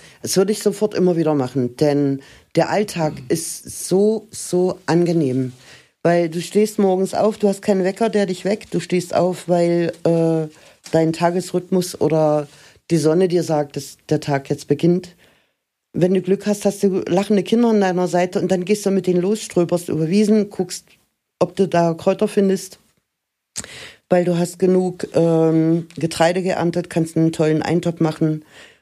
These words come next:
Speaker 1: Du sitzt mit deinem Kind am Feuer oder mit deiner ganzen Familie oder mit dem, mit der ganzen Siedlung. Vielleicht kocht ihr zusammen oder ihr backt im Lehmofen Brot. Äh, ihr esst gemeinsam, abends wird am Feuer ein Lied gesungen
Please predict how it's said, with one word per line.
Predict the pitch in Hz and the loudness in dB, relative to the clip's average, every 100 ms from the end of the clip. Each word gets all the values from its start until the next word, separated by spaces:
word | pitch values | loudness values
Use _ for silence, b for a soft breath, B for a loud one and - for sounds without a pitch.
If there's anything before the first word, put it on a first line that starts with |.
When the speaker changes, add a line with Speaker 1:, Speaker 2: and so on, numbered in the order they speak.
| _ | _
Speaker 1:
Du | 165 | -2
sitzt | 156 180 175 | 0 -2 0
mit | 165 | 0
deinem | 160 160 | 2 0
Kind | 160 160 | 0 -2
am | - 147 | -2 -2
Feuer | - 185 196 - | 0 2 2 0
oder | 143 143 | -2 -2
mit | 139 | 0
deiner | 139 143 | 0 0
ganzen | 139 135 123 | 0 -2 -4
Familie | 131 127 156 202 202 | -2 0 2 2 2
oder | - 151 | 0 -4
mit | 135 | -2
dem, | 135 135 - - | 0 0 -2 -2
mit | 135 | -2
der | 151 | 2
ganzen | 143 139 139 | 0 0 -2
Siedlung. | 131 190 196 185 180 B B B _ | -2 -2 0 0 -4 B B B _
Vielleicht | 165 165 165 | 0 0 0
kocht | 165 - | -4 -4
ihr | - | -6
zusammen | - 139 151 147 | -6 -2 0 0
oder | - 127 | -2 -2
ihr | 113 | -2
backt | 123 160 - - | -2 -4 -4 -2
im | 151 | 0
Lehmofen | 143 175 - 135 - 139 | 2 2 0 -4 -2 -2
Brot. | 139 165 175 180 - b b b b b _ _ 151 | 0 0 -2 -4 -20 b b b b b _ _ 0
Äh, | 156 143 139 - | 2 2 2 0
ihr | 156 | -2
esst | - - | -2 -2
gemeinsam, | 143 156 143 147 147 139 131 135 135 | 0 2 4 2 2 0 2 0 0
abends | 135 143 139 143 | 0 0 0 -4
wird | 139 | -2
am | - 135 123 | 0 0 0
Feuer | - 156 160 139 135 139 b b b _ | -2 0 2 0 -2 -6 b b b _
ein | 135 | -2
Lied | 139 196 - | 0 -2 0
gesungen | 175 139 151 151 147 151 | -2 0 2 2 2 0